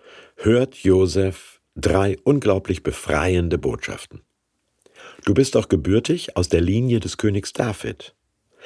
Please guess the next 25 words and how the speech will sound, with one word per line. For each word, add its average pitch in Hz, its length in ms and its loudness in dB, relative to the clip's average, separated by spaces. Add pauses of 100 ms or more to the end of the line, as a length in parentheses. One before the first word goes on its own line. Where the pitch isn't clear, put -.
(280)
Deshalb 160 400 2
hat - 300 -6
Gottes 131 380 2
Geist 139 600 0
und - 180 -6
nicht - 200 -6
irgendwer 87 600 2 (480)
den 90 280 2
seit 82 300 0
Jahrhunderten 123 800 0
erwarteten 69 760 -4
Retter - 480 -2
in 65 260 -8
deine 113 380 2
Familie 92 640 0
hineingezeugt. 67 1120 -4 (400)
Also 123 500 2
hab - 180 0
keine 76 340 2
Angst 78 300 -4
vor 78 160 -2
einer 76 240 -2
Zukunft 110 480 -2
mit 110 160 -4
Maria. 120 480 0